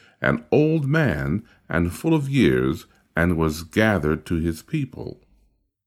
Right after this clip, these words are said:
Isaac, in Genesis thirty-five and verse twenty-nine, "And Isaac breathed his last, and he died and was gathered to his people, old and full of days,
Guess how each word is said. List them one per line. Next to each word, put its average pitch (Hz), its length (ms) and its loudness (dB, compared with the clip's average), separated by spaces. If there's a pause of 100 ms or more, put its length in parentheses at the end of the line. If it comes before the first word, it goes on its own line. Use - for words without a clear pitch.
(640)
Isaac, - 540 0 (500)
in 78 180 0
Genesis 85 720 -2 (420)
thirty-five 80 600 0
and 87 140 0
verse 69 240 -6
twenty-nine, 78 840 -4 (880)
"And 73 180 -2
Isaac 139 480 2
breathed 117 420 4
his 98 200 -2
last, 65 440 -2
and 92 200 -2
he 135 140 2
died 71 460 0
and 85 120 -2
was 98 200 -2
gathered 82 480 2
to 104 80 -2
his 101 200 -2
people, - 540 -6 (380)
old 107 600 2
and 80 280 -2
full - 220 -2
of 147 120 0
days, 80 540 -4